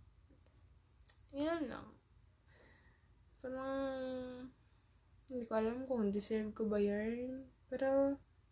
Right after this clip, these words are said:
I appreciate those people na, ano, bumigay sa akin. Sobra.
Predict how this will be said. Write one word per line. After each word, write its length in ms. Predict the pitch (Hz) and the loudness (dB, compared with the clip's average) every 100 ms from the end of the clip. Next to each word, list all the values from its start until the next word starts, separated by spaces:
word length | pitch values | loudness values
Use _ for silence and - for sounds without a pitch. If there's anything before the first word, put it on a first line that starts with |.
| - - - - - - - _ - - - - - - - | -20 -20 -20 -20 -20 -20 -20 _ -20 -20 -20 -20 -20 -18 -4
I 160 | 226 247 | 2 2
appreciate 560 | 247 254 247 247 240 - | 4 0 4 4 4 0
those 800 | 208 226 226 233 - - - - | 2 4 6 4 2 -2 -6 -4
people 400 | 220 220 226 220 | 0 0 2 2
na, 560 | 220 214 208 208 202 208 214 - - - - - - - - - _ - - - | 4 2 2 0 -2 -4 -8 -16 -20 -20 -20 -20 -20 -20 -20 -20 _ -20 -16 -4
ano, 400 | 202 196 196 196 - _ - - - 202 - | 0 2 0 -4 -14 _ -20 -20 -18 -16 -2
bumigay 480 | 208 202 202 196 196 | 2 4 6 6 4
sa 240 | 196 190 | 2 -6
akin. 240 | 185 196 - - - - - - - - - - - - _ _ | -6 -14 -18 -20 -20 -20 -20 -20 -20 -20 -20 -20 -20 -20 _ _
Sobra. 480 | - 208 208 - 220 | -14 -10 -10 -10 -16